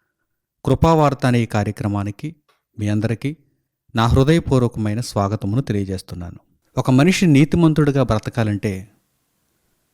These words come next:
ఆ మనిషిని కన్నటువంటి తల్లిదండ్రుల యొక్క పాత్ర ఏ విధంగా ఉంటుంది, ఎంతవరకు ఉంటుంది? కొంతమంది పిల్లలు అనాథలుగా కూడా కనిపిస్తున్నారు.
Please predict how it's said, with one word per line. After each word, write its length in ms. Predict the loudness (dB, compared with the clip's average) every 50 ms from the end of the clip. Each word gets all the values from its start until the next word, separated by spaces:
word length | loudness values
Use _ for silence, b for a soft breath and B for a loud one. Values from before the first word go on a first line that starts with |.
| _ _ _ _ _ _ _ _ _ _ _ -4
ఆ 120 | 0 0 2
మనిషిని 480 | 2 4 2 2 2 2 2 2 2
కన్నటువంటి 840 | 0 0 0 0 0 0 -2 -2 -2 -2 -2 -2 -4 -4 -4 -4 -6
తల్లిదండ్రుల 600 | -4 -2 0 2 4 4 4 4 4 4 2 2
యొక్క 200 | 0 0 -2 -6
పాత్ర 540 | -6 -6 -6 -6 -6 -6 -8 -8 -10 -10 -12 -16 -20 _ _ _ _ _ _ _ _ _ _ _ _ -6
ఏ 140 | -2 0 0
విధంగా 320 | 2 2 0 0 2 0
ఉంటుంది, 440 | 0 -2 -2 -6 -10 -12 -12 -14 -18 _ _ _ _ -6
ఎంతవరకు 540 | -6 -4 -2 0 0 0 0 0 -2 -4 -6
ఉంటుంది? 420 | -6 -6 -8 -12 -14 -14 -16 -20 _ _ _ _ _ _ _ _ _ _ _ _ _ _ _ _ _ _ _ _ _ _ _ _ _ _ _ _ _ _ _ _ _ _ _ _ _ 0
కొంతమంది 400 | 0 0 2 4 4 4 2 2
పిల్లలు 560 | 0 2 2 2 4 4 2 2 0 -4 -8 -12 _ _ _ _ _ _ _ _ _ _ -8
అనాథలుగా 540 | -2 0 2 4 4 6 6 4 4 4 2
కూడా 160 | 0 0 -2
కనిపిస్తున్నారు. 680 | -2 -2 -4 -4 -4 -8 -10 -12 -14 -12 -12 -14 -16